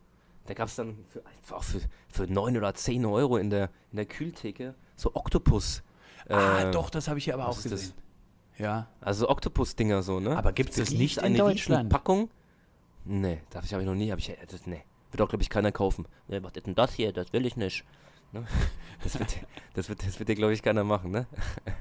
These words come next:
Speaker 2: Ja, vermutlich.
Speaker 1: Oder?
Speaker 2: Ja, aber ich find das ja krass, dass es dann bei so Super-, dass, wie sich's dann bei der Nahrung direkt so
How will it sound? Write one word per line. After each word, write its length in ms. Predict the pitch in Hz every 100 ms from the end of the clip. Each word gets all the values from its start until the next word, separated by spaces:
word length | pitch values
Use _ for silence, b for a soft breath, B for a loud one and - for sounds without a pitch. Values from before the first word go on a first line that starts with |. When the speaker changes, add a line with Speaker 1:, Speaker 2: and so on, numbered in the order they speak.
| - - - B B B B B B B B B _ _ -
Speaker 2:
Ja, 180 | 92 113
vermutlich. 680 | 104 101 139 135 92 -
Speaker 1:
Oder? 280 | 104 127 165 92
Speaker 2:
Ja, 220 | 107 135
aber 180 | 131 123
ich 140 | 123
find 160 | - 160
das 100 | 156
ja 120 | 135
krass, 280 | - 156 -
dass 160 | 151 -
es 120 | 127
dann 140 | 131
bei 100 | 127
so 100 | 123
Super-, 280 | 117 151 175 123
dass, 320 | 117 120 123
wie 80 | 123
sich's 260 | 135 135 -
dann 180 | 127 123
bei 100 | 117
der 120 | 104
Nahrung 440 | 104 147 170 147
direkt 440 | 123 123 139 - -
so 320 | 120 107